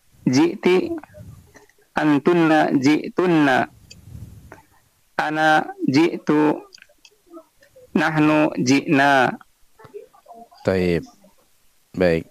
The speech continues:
Speaker 2: baik, bagus sekali, Aba Abdurrahman. Nah, eh, dijawab semuanya dengan, eh, tepat tadi. Taib, cukup. Jazakallah khairan atas partisipasinya. Wa barakallahu fiik.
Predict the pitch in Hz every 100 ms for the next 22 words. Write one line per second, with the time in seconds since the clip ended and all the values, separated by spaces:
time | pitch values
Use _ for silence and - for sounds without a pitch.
0 | - 90 92 87 80 82 82 - 92 110
1 | - - 90 90 85 85 87 82 98 117
2 | 190 _ _ _ - _ _ _ - 82
3 | 80 - _ _ - - - 87 87 82
4 | 82 90 90 - 90 92 90 87 90 87
5 | 80 - 85 85 76 - - 107 - 90
6 | 98 147 - _ _ _ _ _ - 85
7 | 80 - 87 - 123 143 175 160 _ -
8 | 80 90 92 85 92 92 - 92 90 82
9 | 87 - 92 87 90 95 92 - 92 104
10 | 117 92 82 82 78 87 90 87 87 85
11 | 85 85 - 87 80